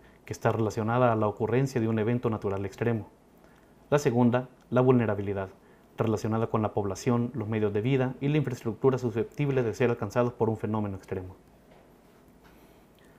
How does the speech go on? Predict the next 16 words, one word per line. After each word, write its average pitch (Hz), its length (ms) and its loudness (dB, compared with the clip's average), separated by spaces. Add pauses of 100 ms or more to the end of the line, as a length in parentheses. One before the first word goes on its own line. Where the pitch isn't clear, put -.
(180)
La 131 140 -2
peligrosidad 143 600 4
a 104 60 0
inundaciones 120 560 0
se - 80 -2
obtuvo 123 340 2
por 104 120 0
medio 113 240 0
de 113 80 -2
caudales 107 420 0
máximos 110 460 -2
con 131 160 0
diferentes 113 420 0
periodos 101 420 0
de 101 80 0
retorno. 104 480 0